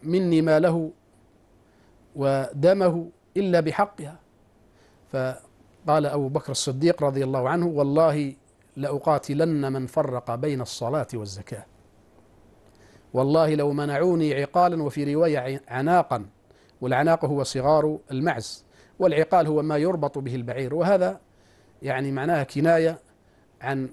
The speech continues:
شدته في أخذ الزكاة ومحاربة المانعين لها. "والله لو منعوني عناقا كانوا يؤدونها لرسول الله صلى الله عليه وسلم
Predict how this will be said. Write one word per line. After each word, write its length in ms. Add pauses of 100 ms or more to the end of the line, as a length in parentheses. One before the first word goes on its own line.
(120)
شدته 840 (180)
في 240
أخذ 160
الزكاة 560 (760)
ومحاربة 1700
المانعين 600
لها. 280 (200)
"والله 480
لو 200
منعوني 680 (680)
عناقا 460
كانوا 420
يؤدونها 720
لرسول 480
الله 400 (340)
صلى 280
الله 400
عليه 260
وسلم 640